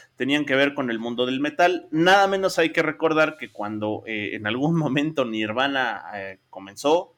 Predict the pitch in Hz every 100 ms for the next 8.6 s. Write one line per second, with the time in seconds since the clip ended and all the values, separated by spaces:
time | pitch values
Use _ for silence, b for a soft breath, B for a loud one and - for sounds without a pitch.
0 | _ 113 104 98 95 - 131 117 135 -
1 | 160 160 160 - b b b b _ 120
2 | 127 127 131 156 151 135 123 - b b
3 | b _ 135 131 147 131 143 143 139 139
4 | 135 - - 120 117 113 110 110 - 113
5 | 110 110 110 107 - 120 113 110 110 110
6 | 110 120 131 143 151 143 143 147 139 120
7 | - 104 104 110 123 113 - 117 110 156
8 | 170 202 185 143 123